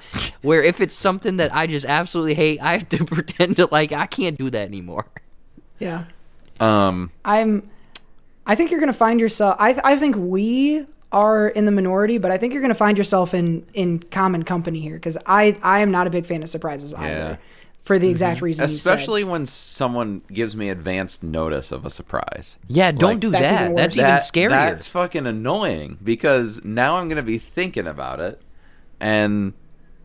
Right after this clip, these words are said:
Speaker 3: the way my mind works, once I'm thinking about something, it's not gonna stop being thought about until, you know, something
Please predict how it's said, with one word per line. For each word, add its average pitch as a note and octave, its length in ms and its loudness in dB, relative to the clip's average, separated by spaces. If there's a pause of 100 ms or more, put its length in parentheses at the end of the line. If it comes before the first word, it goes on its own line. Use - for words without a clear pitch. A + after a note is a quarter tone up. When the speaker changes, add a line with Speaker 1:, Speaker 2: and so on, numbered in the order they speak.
Speaker 3:
the C3 120 -2
way D#3+ 140 2
my C3 180 2
mind G#2 320 0
works, E2+ 200 -6
once B2+ 160 -8
I'm G2 120 -6
thinking A2 300 -4
about D2 200 -4
something, F2 300 -6
it's B2 160 -6
not D#2+ 200 -4
gonna D2+ 140 -6
stop - 460 -2
being F#2+ 180 -6
thought F2+ 260 2
about D2+ 300 -4
until, D2 480 -4 (1120)
you G#2+ 120 -2
know, D2+ 120 -4
something D#2+ 580 -2